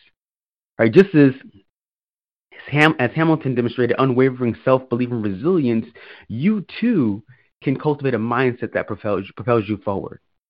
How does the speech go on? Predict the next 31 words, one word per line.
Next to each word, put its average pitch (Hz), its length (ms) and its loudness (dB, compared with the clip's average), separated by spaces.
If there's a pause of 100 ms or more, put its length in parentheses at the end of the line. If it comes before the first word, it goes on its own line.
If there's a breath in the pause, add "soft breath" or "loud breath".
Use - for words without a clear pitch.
(920)
So - 60 -2
you 151 80 4
wanna 185 200 6
start 170 280 2
by 143 100 6
ad-, 131 260 0
adopting 131 460 2
a 110 60 2
growth 120 300 2
mindset. 113 440 -2
I 110 60 -4
talked 139 280 -2
about 120 300 0
this 113 160 -4 (640 loud breath)
in 110 600 0 (160)
several 151 220 0
calls 135 380 0
ago 104 440 2
about 113 300 0
this 110 140 -2
growth 110 300 2
mindset, 95 680 -6
right? 104 320 -6
Which, 117 360 -4 (220 loud breath)
which 127 180 -2
views 139 440 -4 (120)
challenges 120 640 0 (340 loud breath)
as 127 100 2
opportunities 127 680 -2
for 110 100 -2
growth 107 440 -2